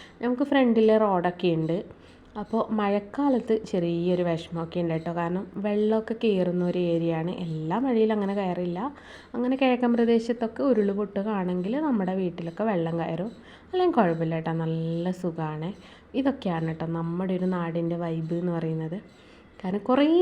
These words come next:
അമ്പലങ്ങളുണ്ട് കേട്ടോ. ഇത് മാത്രമല്ല, ഇതൊരു കാ-, ഇതൊരു അമ്പലമാണ്. പിന്നെ അറകളുണ്ട്. കണ്ണൂർ, കാസർഗോഡ് ഭാഗത്തേക്ക് ഉള്ളവർക്ക് പറഞ്ഞാൽ ചിലപ്പോൾ അത് മനസ്സിലാവും എന്താണ് അമ്പലവും അറയും തമ്മിലുള്ള വ്യത്യാസം എന്നൊക്കെ. അപ്പോൾ ഇത് ഇന്ന്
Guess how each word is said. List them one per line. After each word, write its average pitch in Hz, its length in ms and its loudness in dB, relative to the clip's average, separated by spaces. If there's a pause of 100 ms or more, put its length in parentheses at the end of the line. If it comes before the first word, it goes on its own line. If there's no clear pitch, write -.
അമ്പലങ്ങളുണ്ട് 220 600 6
കേട്ടോ. 170 180 -2 (160)
ഇത് 170 100 -6 (120)
മാത്രമല്ല, 180 520 -2 (220)
ഇതൊരു 254 300 0 (320)
കാ-, 190 280 0 (120)
ഇതൊരു 240 240 2 (180)
അമ്പലമാണ്. 170 680 0 (100)
പിന്നെ 240 260 2
അറകളുണ്ട്. 175 680 0 (420)
കണ്ണൂർ, 254 320 4 (100)
കാസർഗോഡ് 220 580 2
ഭാഗത്തേക്ക് 190 500 -2
ഉള്ളവർക്ക് 175 560 -2
പറഞ്ഞാൽ 196 400 0
ചിലപ്പോൾ 185 280 0
അത് 185 80 -2 (100)
മനസ്സിലാവും 170 680 -4
എന്താണ് 170 460 -2 (160)
അമ്പലവും 220 440 2 (140)
അറയും 214 320 0
തമ്മിലുള്ള 202 380 -2
വ്യത്യാസം 165 520 -2
എന്നൊക്കെ. 165 320 -4 (1000)
അപ്പോൾ 247 240 2 (340)
ഇത് 233 160 -2 (160)
ഇന്ന് 233 240 4